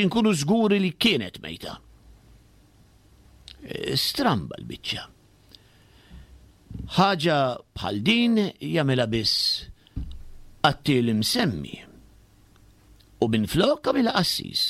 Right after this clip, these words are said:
E, tmiss xejn qabel jiġi t-tabib. Għajli ma, e, x'għamel il-qassis meta sibtu l-ġisem? Għall-ewwel għamel ta' birruħu se jgħaddi mill-bib liħor,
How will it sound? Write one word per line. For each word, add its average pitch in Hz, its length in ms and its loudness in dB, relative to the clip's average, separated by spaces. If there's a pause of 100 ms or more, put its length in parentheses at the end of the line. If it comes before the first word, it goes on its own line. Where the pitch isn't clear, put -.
(1400)
E, - 240 -4
tmiss 208 480 2
xejn 120 520 0
qabel 65 280 -10
jiġi 64 220 -14
t-tabib. - 500 -14 (800)
Għajli 208 380 4
ma, 101 260 -4
e, - 320 -4 (480)
x'għamel 233 500 4
il-qassis 123 640 -4
meta 120 240 0
sibtu 113 300 0
l-ġisem? - 420 0 (2000)
Għall-ewwel 180 420 4
għamel 185 280 2
ta' 165 120 2
birruħu 185 400 2
se 180 160 2
jgħaddi 185 320 0
mill-bib 180 440 0
liħor, 151 400 0